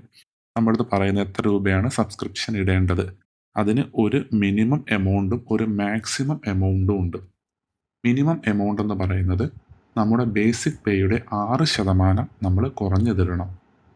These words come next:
മാക്സിമം എന്ന് പറയുന്നത് നമ്മളുടെ ബേസിക് പേ. ഇത് ബേസിക് പേ മാത്രമാണ് കണക്ക് കൂട്ടുന്നത്. നമ്മളുടെ ഡി എ, എച്ച് ആർ ഇതൊന്നും ഇതിന് ബാധകമല്ല.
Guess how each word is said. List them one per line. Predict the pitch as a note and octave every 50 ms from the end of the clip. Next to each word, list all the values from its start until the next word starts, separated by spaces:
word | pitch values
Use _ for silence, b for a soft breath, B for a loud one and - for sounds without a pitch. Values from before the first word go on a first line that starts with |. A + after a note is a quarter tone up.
| - - -
മാക്സിമം | A2 G#2 G#2+ G2+ G2+ - B2+ A#2+ A#2+ A#2 A2+
എന്ന് | G#2+ A2 G#2+
പറയുന്നത് | G#2+ G2+ G2 G2 G2 F#2+ G2 G2 G#2+ D#3+ A#3 - -
നമ്മളുടെ | A2 G#2 G2+ G#2 A2 A#2 A2 G2+
ബേസിക് | G#2+ G#2+ G2+ G2+ - - - -
പേ. | - F#2+ G2 - - _ _ _ _ _ _ _ -
ഇത് | A2 G2+ B2+ E3+ - -
ബേസിക് | A2 G#2 G#2 G#2 G2+ - B2 B2 -
പേ | - B2+ B2
മാത്രമാണ് | A#2 G#2 G#2 A2 A2+ - - C3 C3+ C#3 D3 D#3+ D#3 - -
കണക്ക് | A2 G2+ G2 F#2 G2+
കൂട്ടുന്നത്. | G2+ G#2 G2+ F#2+ F#2+ F#2 F#2+ F#2+ G2+ C3 - - - - - -
നമ്മളുടെ | A#2 G#2 G2 G2 G#2 G2+ G2+ G#2 G#2 - - G#2
ഡി | G2 F#2+ F#2+ G2 F#2+ G#2 G#2+
എ, | A#2 - A2
എച്ച് | F#2+ F#2+ - -
ആർ | A2 G#2
ഇതൊന്നും | G#2+ G2+ G2+ F#2+ G2+ G#2+ C3 D3 D3 -
ഇതിന് | A2+ G#2 G#2+ A2 F#2+
ബാധകമല്ല. | F#2 F#2+ F#2+ F#2+ G#2 G#2+ G#2 F#2+ F#2 F#2 F#2+